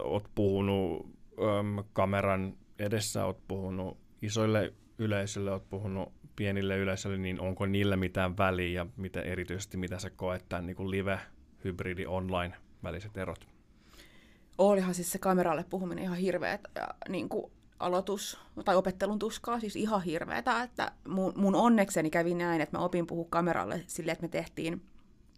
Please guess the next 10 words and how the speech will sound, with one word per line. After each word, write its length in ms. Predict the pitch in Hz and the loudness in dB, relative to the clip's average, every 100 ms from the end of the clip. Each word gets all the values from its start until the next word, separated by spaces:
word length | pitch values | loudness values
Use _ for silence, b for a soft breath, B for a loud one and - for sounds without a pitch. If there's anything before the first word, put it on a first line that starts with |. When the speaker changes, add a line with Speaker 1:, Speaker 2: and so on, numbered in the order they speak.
| - - - 98 | -20 -18 -4 2
Speaker 2:
yhden 160 | 170 | 6
koulutusorganisaation 1080 | 196 202 170 151 127 151 156 156 196 165 160 | 8 8 6 4 2 2 2 0 0 0 -2
kanssa 180 | 180 196 | -2 -2
paljon 220 | - 170 | -4 -4
tämmösiä, 360 | - - 208 180 | -4 -6 -4 -4
niinku, 140 | 180 185 | -4 0
videokoulutuksia, 1000 | 185 151 - 170 175 208 247 - 269 262 B B - | 0 0 -2 -2 -2 -2 -4 -2 0 -2 B B 0
jotka 300 | 180 170 - | 0 2 0
striimattiin 640 | - 196 220 185 185 175 | 0 2 2 2 0 0
livenä. 380 | 214 208 160 156 | 2 4 2 0